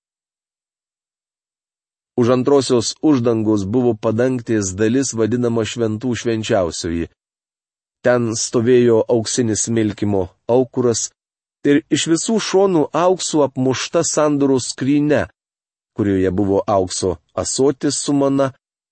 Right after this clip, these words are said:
išsprogusi Aarono lazda ir sandoros plokštės. Viršum jos buvo šlovės kerubai, kurie gaubė permaldavimo dangtį. Apie tai dabar nėra reikalo smulkiau kalbėti.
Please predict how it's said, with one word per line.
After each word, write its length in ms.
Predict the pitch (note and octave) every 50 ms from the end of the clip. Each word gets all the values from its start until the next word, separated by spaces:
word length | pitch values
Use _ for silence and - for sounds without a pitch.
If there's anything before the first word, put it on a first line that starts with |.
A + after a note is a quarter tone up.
| _ _ _ _ _ _
išsprogusi 880 | - B2 - - - D3 F3+ F#3+ F#3+ F3 F3 D#3+ - - - C#3 C3+ A#2 G2+ - _ _
Aarono 520 | G#2+ G#2 G2 F#2+ G2 A#2 C#3 D#3+ E3+ E3
lazda 520 | D3+ D3 C#3+ C3 A#2 G#2+ A2 B2+ C#3 B2+ A#2+ - _ _ _ _ _ _ _ _ _ _ _ -
ir 100 | C#3+ A#2+ -
sandoros 600 | - C#3 B2+ B2+ B2+ B2 B2 A#2 A#2 A2+ A2 - -
plokštės. 680 | A2 A2 G#2 F2 - - - - F2+ E2 - - - - _ _ _ _ _ _ _ _ _ _ _ _ _ _ _ _ _ _
Viršum 420 | - F#2+ G2 F#2+ - - G2+ F#2+ F#2+
jos 300 | F#2 B2 D3 D#3 C#3 G#2 G2
buvo 240 | A2 A#2 A2+ A2
šlovės 560 | G2+ - - B2+ B2 A#2+ A#2+ C3+ C3+ B2 - -
kerubai, 480 | - - D3 D3+ D3 A#2+ G2+ G2+ F#2+ F2+ -
kurie 240 | A2+ G#2+ G#2+ G#2 G2
gaubė 460 | F#2+ G#2+ B2+ B2+ A#2+ G#2+ G#2+ G2+ F#2+
permaldavimo 720 | - A#2+ A2+ A2+ A#2 A#2 A2+ A2+ A2+ A2+ A2 A#2+ B2+ B2+ B2+
dangtį. 540 | A#2+ A2 G2 E2 D2+ C#2+ - - D#2+ D2 - _ _ _ _ _ _ _ _ _ _ _ _ _ _ _ -
Apie 180 | B2+ B2 D#3+ D#3+ -
tai 140 | G3 F#3 E3+
dabar 240 | F3 E3+ F3 E3+ E3
nėra 380 | E3 E3 E3 D#3+ D3 A#2 G2 F#2
reikalo 460 | F#2+ F2+ E2 - - F#2 F2+ F2+ F2
smulkiau 520 | - - G#2 F#2 F#2 F#2 F2+ - F#2 F2+ F2
kalbėti. 560 | - G2 G2 G2+ F#2+ F#2 D#2+ D2 - - D2+